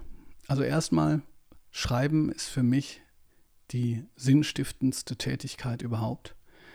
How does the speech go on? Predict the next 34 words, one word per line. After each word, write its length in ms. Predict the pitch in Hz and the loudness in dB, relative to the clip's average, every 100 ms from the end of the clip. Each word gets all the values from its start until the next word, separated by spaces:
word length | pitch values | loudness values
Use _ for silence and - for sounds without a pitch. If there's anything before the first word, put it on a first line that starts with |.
| - - - - | -20 -20 -20 -8
Ich 180 | 110 123 | -4 2
liebe 300 | 139 185 156 | 4 4 4
das 420 | 135 131 - - _ - | 4 2 -2 -12 _ -6
zu 160 | - | -2
schreiben, 640 | - - 117 135 165 165 147 - - - - | -2 -2 -2 -2 0 -2 -4 -12 -18 -20 -6
mir 380 | 135 123 120 | 0 2 2
Gedanken 400 | 123 120 135 143 | 0 0 2 2
zu 120 | - 139 | 2 2
machen 420 | 139 135 135 135 | 2 2 0 0
über 280 | 143 127 117 | 0 -2 -2
Dinge, 380 | 127 143 139 | 2 4 6
die 200 | 127 127 | 2 -2
ich 140 | 120 - | -4 -4
gehört, 540 | 127 135 143 143 - | -2 0 0 -2 -4
gelesen 760 | 131 117 127 139 135 131 131 - | -2 0 2 2 2 2 2 -2
und 360 | - 117 117 - | -4 -2 -2 0
eben 360 | 120 104 - - | 2 2 -2 -4
weitergedacht 640 | 135 - 113 110 117 - | -4 -2 -2 -2 -4 -4
habe. 300 | 113 117 151 - - - - | -4 -2 -4 -8 -18 -20 -4
Aber 180 | 135 131 | 2 4
bei 140 | 131 | 4
diesem 320 | 127 139 143 | 4 4 4
Buch 260 | 127 143 - | 6 4 2
kann 140 | - | 4
man 100 | 135 | 4
sich 120 | 127 - | 4 0
das 160 | 135 | -2
jetzt 180 | 127 - | -2 0
nicht 180 | 160 - | 0 0
so 100 | 135 | -2
vorstellen, 520 | - 135 - 131 127 | 0 -2 -2 2 2
dass 120 | 120 | 2
ich 140 | 127 - | -2 -2
quasi 460 | 127 123 123 120 | 0 0 2 0